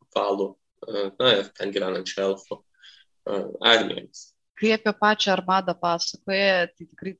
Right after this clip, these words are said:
Speaker 2: kalba apie laivų bures ir kalba apie tai, kad labai daug vergų jie turėjo, e, pasodinti prie irklų tų laivų. Tai kaip ir neatrodo, kad buvo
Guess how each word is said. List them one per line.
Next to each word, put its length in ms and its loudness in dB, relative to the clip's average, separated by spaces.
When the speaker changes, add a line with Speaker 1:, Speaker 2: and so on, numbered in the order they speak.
Speaker 2:
kalba 400 2
apie 180 0
laivų 380 -4
bures 540 0
ir 120 -8
kalba 380 0
apie 300 -4
tai, 180 -8
kad 160 -6
labai 320 -4
daug 320 0
vergų 560 -2
jie 260 0
turėjo, 520 4
e, 180 -2
pasodinti 540 0
prie 160 0
irklų 400 0
tų 220 -16
laivų. 240 -10
Tai 140 -10
kaip 480 -2
ir 120 0
neatrodo, 640 6
kad 180 -4
buvo 300 2